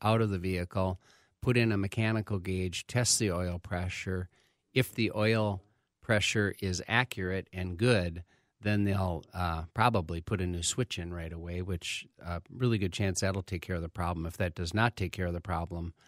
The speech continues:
then they'll have to go a little bit further and, and, and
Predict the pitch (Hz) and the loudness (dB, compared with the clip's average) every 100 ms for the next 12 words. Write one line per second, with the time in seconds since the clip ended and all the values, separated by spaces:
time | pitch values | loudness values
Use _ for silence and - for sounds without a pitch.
0 | _ _ _ - 104 98 92 87 90 87 | _ _ _ -2 0 2 0 0 0 -2
1 | - 90 104 95 90 87 85 - 95 90 | -4 -2 0 0 0 -4 -6 0 0 2
2 | 87 85 - 90 85 85 - _ _ _ | 0 -2 -6 -6 -6 -8 -12 _ _ _
3 | - 92 78 76 | -8 -4 -4 -6